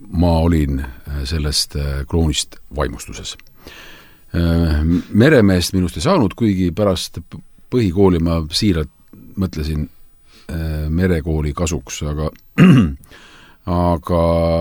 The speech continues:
asjad läksid teistmoodi ja see, mis puudutab, äh, juba põhikooliaegset või siis hilisemat, äh, gümnaasiumi või siis keskkooliaegset teatri tegemise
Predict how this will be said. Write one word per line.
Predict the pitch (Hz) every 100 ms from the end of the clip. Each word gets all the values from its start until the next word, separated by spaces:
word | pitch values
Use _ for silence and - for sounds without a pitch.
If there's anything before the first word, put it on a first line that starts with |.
| 85 107
asjad | 104
läksid | 80 87 160
teistmoodi | 165 110 92 87
ja | 85
see, | 82 107
mis | 90 -
puudutab, | 104 92 82 87 76 87
äh, | 82 82 82 80
juba | 82 76
põhikooliaegset | 151 143 101 95 87 87 87 78 82 73
või | 87 82
siis | 78 82
hilisemat, | 110 95 80 78 76 -
äh, | 78 78 78 76 71
gümnaasiumi | 82 90 104 82 78 78
või | 73
siis | 69
keskkooliaegset | 101 - 82 80 78 - 73 - - - - - - - 92
teatri | 87 76 78
tegemise | 87 78 73 76